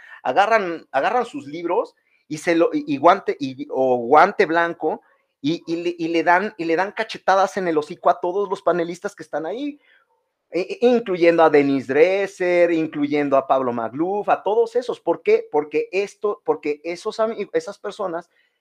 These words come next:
lo único que hacían era vender libritos desde el, desde el cielo, eh, quién sabe a quién se los vendían, quién sabe a quién se los compraban,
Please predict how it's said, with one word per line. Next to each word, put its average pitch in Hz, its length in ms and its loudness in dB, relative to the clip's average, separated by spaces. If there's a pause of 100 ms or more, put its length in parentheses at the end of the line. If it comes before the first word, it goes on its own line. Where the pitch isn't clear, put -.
(160)
lo 175 160 0
único 190 280 2
que 202 100 2
hacían 190 440 0
era 165 220 6
vender 170 340 4
libritos 190 760 -4 (400)
desde 139 360 -4
el, 143 200 -8
desde 135 280 -4
el 131 100 -8
cielo, 190 600 4 (360)
eh, 131 540 4
quién 190 140 0
sabe 185 200 6
a 160 80 2
quién 180 140 -4
se 170 100 -8
los 147 160 -2
vendían, 190 460 -4
quién 190 160 -12
sabe 180 140 -2
a - 20 -16
quién 175 140 -6
se 147 120 -6
los 131 180 -8
compraban, 190 720 4